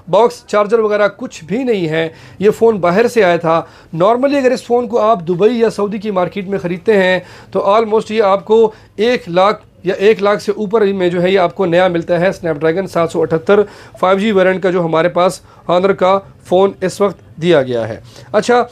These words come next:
अब इसकी कीमत की अगर बात की जाए तो ये जो Snapdragon का सात सौ अठहत्तर जी जो फ़ोन हमारे पास है ये पीटीए से अप्रूव नहीं है, ये उन लोगों के लिए स्पेशली रिकमेंडेड है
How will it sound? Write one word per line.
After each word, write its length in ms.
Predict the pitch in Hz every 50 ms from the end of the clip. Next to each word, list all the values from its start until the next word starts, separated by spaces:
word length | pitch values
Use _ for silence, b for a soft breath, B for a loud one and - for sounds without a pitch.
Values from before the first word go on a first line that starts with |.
| B B B -
अब 140 | 190 190 190
इसकी 260 | 262 247 - - 285 214
कीमत 320 | - 240 254 262 277 277
की 80 | - 247
अगर 140 | 220 233
बात 260 | 196 190 196 220 226 -
की 120 | 226 220
जाए 280 | 180 185 185 190 190 190 B B B B -
तो 60 | 202
ये 140 | 190 220 233
जो 100 | 247 220
Snapdragon 600 | - - 226 214 185 190 208 214 220 240 233 196
का 100 | 233 226
सात 280 | - - - 190 190 -
सौ 120 | - 208
अठहत्तर 500 | 185 180 202 214 - 247 233 233 226 - b b b b b
जी 160 | 165 180 208
जो 120 | 190 214 196
फ़ोन 260 | - - 208 226 214
हमारे 320 | 196 190 180 175 190 214
पास 300 | 175 196 185 185 180 -
है 120 | 185 190 190
ये 60 | 196 202
पीटीए 280 | 202 202 190 220 226
से 120 | - - 208
अप्रूव 280 | 170 165 185 202 180 185
नहीं 180 | 208 233 233
है, 260 | 208 196 202 202 190 B B B B B -
ये 140 | 156 185 233 240 - -
उन 160 | 254 262 254
लोगों 180 | 247 240 247 247
के 120 | - 247
लिए 120 | 240 247 233
स्पेशली 480 | - - - 240 247 240 247 - 277 262
रिकमेंडेड 500 | 240 - 220 202 185 180 185 196 185 175
है 280 | 165 170 175 175 165